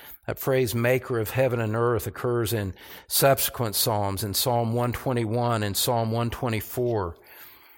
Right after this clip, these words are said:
But with this, this, this blessing of, that, that is pronounced on the one who fears the Lord, let's just look back at Numbers chapter six for a moment. It's often read as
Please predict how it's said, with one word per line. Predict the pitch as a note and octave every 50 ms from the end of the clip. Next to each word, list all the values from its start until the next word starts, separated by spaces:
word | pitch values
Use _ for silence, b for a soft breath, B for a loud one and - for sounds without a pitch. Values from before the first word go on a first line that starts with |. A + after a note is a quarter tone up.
| B B B B
But | B2 A2+ C3 A#2+ A2 - - -
with | B2 B2 B2 A#2 - A#2
this, | B2 C3 A#2 - - - -
this, | - A#2+ B2 A#2+ A2 - - - - B B B B B -
this | A#2+ C#3+ - -
blessing | C#3 B2+ G#2 A#2 B2 C3+ C#3 D3 D#3+ D#3 - - - C#3+ A#2+ A2+ A2
of, | A2+ A2 F#2 - -
that, | A2+ A#2+ A2+ G#2+ G#2+ - - B B B B B B B
that | - B2 A#2
is | B2 A2
pronounced | - - - C#3+ B2+ A#2+ B2 B2 B2+ C#3+ D#3+ E3 D3+ - - - -
on | C3 A#2 A2+ A2+ A2 A2 - A#2
the | A#2+ A2+
one | A2 A#2+ C3 C#3 C#3+ C#3
who | B2 C#3+ C3 A2
fears | - - C#3+ C#3 C#3 C#3+ D3 C#3 - -
the | B2+ A#2
Lord, | A2+ C3 C#3+ D3 D3 C3+ A#2+
let's | C3+ C#3+ - - - - - - B B B B B
just | B E3+ F3 - -
look | F3 E3+ C#3 A#2
back | G#2 C3 C3+ D3+ D#3 D3+ -
at | C#3+ B2
Numbers | B2 C3 C3+ C#3 A#2+ A#2+ -
chapter | - - C#3+ B2+ B2+ - - - A#2+
six | G#2 - - - C3+ C#3+ C#3 -
for | - - B2 A2+
a | A2
moment. | A2+ A#2+ B2+ C3 C3 A#2+ A2 A2+
It's | A2 G2 -
often | B2+ A#2 A#2+ B2 - - A#2 G#2+
read | G#2 A#2 A#2+ A#2+ B2 B2 A#2
as | A2+ G#2+ G2+ - -